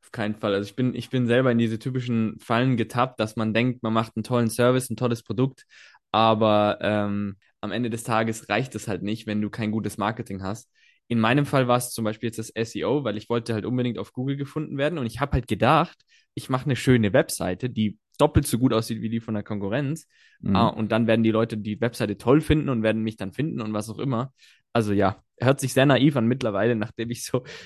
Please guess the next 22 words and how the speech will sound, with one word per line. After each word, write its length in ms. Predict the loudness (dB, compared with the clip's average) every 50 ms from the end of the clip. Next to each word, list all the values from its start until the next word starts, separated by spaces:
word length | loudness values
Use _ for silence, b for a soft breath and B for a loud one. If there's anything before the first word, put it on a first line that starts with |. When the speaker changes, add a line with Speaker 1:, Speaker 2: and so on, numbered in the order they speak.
| B B
Speaker 1:
so 120 | -6 -2
lange 220 | 0 2 2 2 0
jetzt 100 | -2 -2
in 80 | -4
dem 100 | -4 -4
Bereich 320 | -4 -4 -6 -6 -8 -8 -8
bin, 160 | -6 -6 -6
aber 160 | -6 -6 -4
damals 340 | -2 -2 -2 -2 -4 -6 -6
hab 100 | -8 -8
ich 80 | -8
das 180 | -10 -12 -12 -12
wirklich 200 | -12 -14 -14 -12
so 120 | -10 -8
gedacht 300 | -4 -2 -2 -2 -2 -2 _ b b b b b b b _ -8
und 460 | -4 -4 -2 -2 -4 -6 -10 -14 _ -6
musste 280 | -4 -2 -2 0 0 -2
dann 140 | 0 -2
tatsächlich 420 | -4 -4 -2 -2 -2 -2 -2 -6 -8
schmerzhaft 480 | -6 -6 -6 -4 -4 -6 -8 -8 -6
lernen, 320 | -6 -4 -2 -2 -2 -2 -4
dass 380 | -4 -4 -6 -8 -14 -20 _